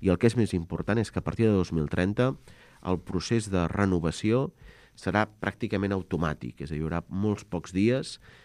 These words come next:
després de cada edició al Mobile per, eh, cancel·lar l'edició de l'any següent, no?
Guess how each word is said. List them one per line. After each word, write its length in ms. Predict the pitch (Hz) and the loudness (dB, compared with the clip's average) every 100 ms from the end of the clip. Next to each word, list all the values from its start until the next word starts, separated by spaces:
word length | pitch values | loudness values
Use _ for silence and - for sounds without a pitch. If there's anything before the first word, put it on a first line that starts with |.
| - | -10
després 340 | - 80 - 87 | -4 -2 0 0
de 80 | 85 | 4
cada 180 | 90 | 4
edició 360 | 87 82 - 85 | 4 2 0 0
al 100 | 80 | 0
Mobile 500 | 80 82 101 127 143 - - _ - | 0 4 4 4 2 -4 -20 _ 2
per, 320 | 98 107 117 110 | 4 4 4 0
eh, 500 | 92 85 78 65 55 - - 50 - - - | 0 0 -2 -6 -10 -12 -14 -12 -14 -20 -8
cancel·lar 500 | 101 92 - 87 92 | -4 -2 0 2 4
l'edició 320 | 92 87 - | 2 0 0
de 60 | 90 | 0
l'any 180 | 82 78 | 0 -2
següent, 380 | 80 69 67 76 | -4 -4 -4 -4
no? 160 | 117 | -4